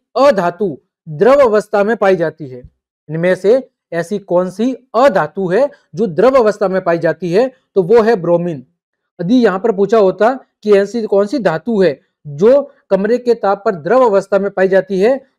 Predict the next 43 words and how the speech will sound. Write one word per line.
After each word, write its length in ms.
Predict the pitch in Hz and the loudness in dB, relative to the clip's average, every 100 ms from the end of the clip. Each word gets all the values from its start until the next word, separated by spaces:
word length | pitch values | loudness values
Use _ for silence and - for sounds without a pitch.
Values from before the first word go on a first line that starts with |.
| - | -6
तो 60 | |
वो 200 | 175 240 | 0 2
होता 260 | 185 - 190 | 2 2 0
है 120 | 190 | 0
आपका 400 | 170 - 214 262 - _ 175 | 0 -2 -2 -2 -4 _ -4
एच 280 | 180 180 | -2 -2
जी, 240 | 160 202 180 | -4 -2 -2
यानी 280 | 160 190 269 262 _ - | -2 -2 -4 -6 _ -4
पारा 340 | 175 180 214 277 285 - | -2 0 2 0 -2 -12
अथवा 300 | 160 180 240 | -6 -2 0
मरकरी। 480 | 196 180 175 156 131 _ _ _ _ - | 0 -2 -2 -6 -8 _ _ _ _ -4
ये 180 | 170 190 | 0 0
धातु 400 | 147 139 233 233 | 0 -6 0 0
है 200 | 240 277 _ _ | 0 -2 _ _
जो 100 | 180 | -4
कमरे 320 | 196 175 190 208 | -2 0 0 0
के 160 | 208 | 0
ताप 260 | 196 180 185 | -2 -2 -2
पर 100 | 175 | -4
द्रव 260 | 147 190 214 | 0 2 2
अवस्था 300 | 208 202 202 | 0 0 -2
में 140 | 208 | -2
पाई 160 | 196 196 | -2 0
जाती 340 | 202 202 208 | 0 0 0
है 200 | 226 277 - _ - | 0 -2 -8 _ -4
और 100 | 180 | -4
ब्रोमीन 400 | 147 180 190 226 | 0 2 2 0
अधातु 640 | 233 240 277 190 - 208 190 | -2 0 2 2 -2 0 0
है 260 | 160 - _ _ | 0 -4 _ _
जो 200 | 147 202 | 0 2
द्रव 240 | 202 175 190 | 2 2 2
अवस्था 360 | 170 160 170 | 0 -2 -2
में 260 | 170 214 302 - - | 0 0 -2 -6 -2
पाई 180 | 190 180 | 0 0
जाती 320 | 151 - 143 | 0 -2 -8
है। 180 | 120 - _ _ _ _ _ _ _ _ _ _ _ | -14 -18 _ _ _ _ _ _ _ _ _ _ _
सातवां, 400 | 170 180 180 214 233 _ 147 | -2 0 2 0 -2 _ -2
धातु 340 | 170 175 269 | 0 0 -2
जो 140 | 233 277 | 0 0
कमरे 340 | 226 190 240 | 0 2 2
के 160 | 254 247 | 4 2
ताप 320 | 247 190 190 208 | 2 0 0 2
पर 160 | 262 | 0